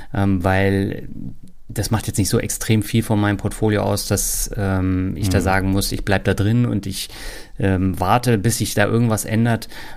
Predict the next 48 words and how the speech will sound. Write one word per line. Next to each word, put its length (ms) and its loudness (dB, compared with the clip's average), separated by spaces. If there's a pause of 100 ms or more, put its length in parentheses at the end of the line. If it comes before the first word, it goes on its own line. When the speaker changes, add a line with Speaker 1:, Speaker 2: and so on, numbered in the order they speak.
(120)
Speaker 1:
Letztendlich 560 2
sind 140 2
es 140 0
auch 100 -2
immer 160 4
ganz 180 2
viele 160 4
Feinheiten. 500 2
Ja, 80 4
Mintos 380 2
hatte, 360 2
äh, 180 -2
die 100 0
Deutsche 320 2
Handelsbank 560 2
als, 440 0
äh, 220 0
Kontoinhaber, 840 2
wo, 220 2
wo 80 2
ich 100 0
mein 120 2
Geld 260 2
in-, 320 0
investieren 540 2
konnte 420 0
und 120 -2
überweisen 440 2
konnte. 340 0 (380)
Und 80 2
von 160 4
heute 160 2
auf 100 0
morgen 240 2
war 80 4
das 160 0
weg 200 2
und 100 2
das 240 0
wurde 240 2
nicht 180 0
kommuniziert. 540 2
Es 100 -4
gab 160 -2
keine 200 0
E-Mail, 260 2
gar 240 2
nichts. 340 -2